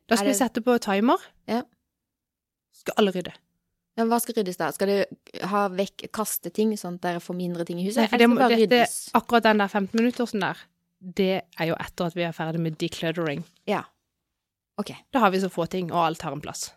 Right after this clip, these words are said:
Speaker 2: Å ja, så dette er etterpå dere har liksom renska huset?
Speaker 1: Ja, akkurat den femten minutter sånn
Speaker 2: Ja,
Speaker 1: etterpå.
Speaker 2: ok.
Speaker 1: Mens
Speaker 2: Ja.
Speaker 1: de andre her, det kan vi begynne med.
Speaker 2: Ja.
Speaker 1: Men nå skal vi jo i gang. Til uka begynner det decluttering.
Speaker 2: Ok.
Speaker 1: Tror du meg?
Speaker 2: Oi,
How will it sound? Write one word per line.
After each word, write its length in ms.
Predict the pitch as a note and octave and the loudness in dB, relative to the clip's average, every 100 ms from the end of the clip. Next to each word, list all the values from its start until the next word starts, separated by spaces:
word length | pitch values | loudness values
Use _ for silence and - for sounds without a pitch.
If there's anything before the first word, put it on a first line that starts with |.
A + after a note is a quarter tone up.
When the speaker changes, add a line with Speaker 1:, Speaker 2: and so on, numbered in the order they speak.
| _ - | _ -4
Speaker 2:
Å 80 | A3+ | 0
ja, 140 | C4 | 0
så 160 | A3+ G#3 | 0 -2
dette 180 | G#3 - | -2 -2
er 100 | A#3 - | -4 -4
etterpå 640 | A#3+ - _ - E3 A#3 | -10 -10 _ -12 -2 0
dere 160 | A#3+ A#3+ A3+ | 0 0 -2
har 120 | G#3 | -2
liksom 260 | F#3+ F#3 F#3 | -4 -4 -6
renska 320 | E3+ - E3 | -6 -6 -6
huset? 120 | D#3 | 0
Speaker 1:
Ja, 100 | G#3+ | 2
akkurat 340 | G#3 - - G3 | 2 -2 -4 -2
den 160 | F#3 | -2
femten 300 | F#3 F#3 F#3+ | -4 -8 -8
minutter 200 | F3+ - | -10 -10
sånn 140 | - G3+ | -6 -4
Speaker 2:
Ja, 140 | F#3+ F#3+ | -4 -6
Speaker 1:
etterpå. 200 | F3+ C#3+ | -8 -10
Speaker 2:
ok. 20 | - _ | -10 _
Speaker 1:
Mens 180 | G#3 G3+ | -2 0
Speaker 2:
Ja. 0 | |
Speaker 1:
de 100 | A#3 G#3 | 0 2
andre 720 | G3+ G#3 A#3+ B3+ C4 B3+ A#3+ | 2 0 0 2 2 0 -2
her, 300 | A3 F#3 F3 | -2 0 0
det 100 | G3+ | 2
kan 120 | E4+ | 4
vi 60 | F#4 | 4
begynne 180 | F#3 E3 | 2 -2
med. 120 | G2 - _ | -6 -12 _
Speaker 2:
Ja. 140 | F#3+ C4 - _ _ _ _ _ | -12 -12 -14 _ _ _ _ _
Speaker 1:
Men 120 | G#3 A3 | 2 4
nå 120 | A#3+ | 4
skal 200 | - A#3+ | 4 4
vi 60 | |
jo 60 | C4+ | 4
i 60 | G3+ | 4
gang. 260 | F3 E3 - | 0 -4 -4
Til 160 | A3 F#3+ | -2 0
uka 160 | C4 | 0
begynner 300 | G#3+ G#3 F#3+ | 2 2 2
det 380 | E3+ E3+ E3 D#3+ | 0 -4 -6 -4
decluttering. 640 | F#3+ F#3 F3 F3+ D3+ C3 E3 _ | -6 -4 -4 -4 -4 -8 -12 _
Speaker 2:
Ok. 320 | F#3+ G#3+ - - | -8 -6 -8 -4
Speaker 1:
Tror 140 | G#3+ G#3 | 0 0
du 80 | F3+ | 0
meg? 160 | D#3 - _ | -6 -8 _
Speaker 2:
Oi, 240 | G3 G#3 | -8 -8